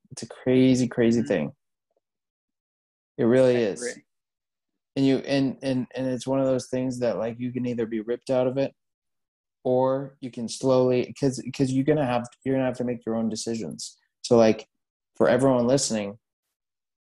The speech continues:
Speaker 1: it, this is a d-, moment by moment decision that you're making, that you're, that you are going away from the normal of what, uh,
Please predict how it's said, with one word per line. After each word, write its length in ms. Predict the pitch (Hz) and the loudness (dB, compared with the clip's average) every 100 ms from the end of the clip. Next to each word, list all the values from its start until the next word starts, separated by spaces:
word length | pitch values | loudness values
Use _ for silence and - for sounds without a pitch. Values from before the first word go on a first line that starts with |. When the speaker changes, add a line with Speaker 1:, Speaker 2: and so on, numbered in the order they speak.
| _ _ | _ _
Speaker 1:
it, 180 | 135 117 | -10 0
this 200 | 143 - | 2 4
is 140 | 147 135 | 4 6
a 240 | 117 85 | 6 2
d-, 200 | 120 127 - 82 | -2 -6 -6 -6
moment 460 | 123 127 131 131 120 | -2 0 2 2 2
by 120 | 120 | 0
moment 380 | 120 120 117 - | 0 -4 -6 -8
decision 440 | 113 - 117 113 | -4 -2 -2 -2
that 100 | 104 | -2
you're 120 | 87 | -2
making, 460 | 104 107 110 101 101 | -2 -2 -2 -4 -4
that 140 | 82 - | -4 -2
you're, 260 | 104 101 104 107 - - 95 | -2 -2 -4 -6 -2 0 2
that 160 | 104 90 | 0 2
you 180 | 107 101 | 0 0
are 260 | 98 101 _ _ | -2 -6 _ _
going 260 | 113 107 101 | 0 2 2
away 300 | 101 104 107 | 2 2 0
from 400 | - 98 95 - _ _ - - | -4 -4 -6 -10 _ _ -20 -14
the 180 | - 73 | -6 -2
normal 600 | 92 98 95 82 76 - _ _ | 0 2 2 0 -2 -6 _ _
of 420 | - 76 73 - - _ _ _ - | -4 -2 -4 -8 -20 _ _ _ -2
what, 520 | 107 104 87 - - | 2 2 0 -6 -4
uh, 320 | 85 71 60 | -4 -4 -6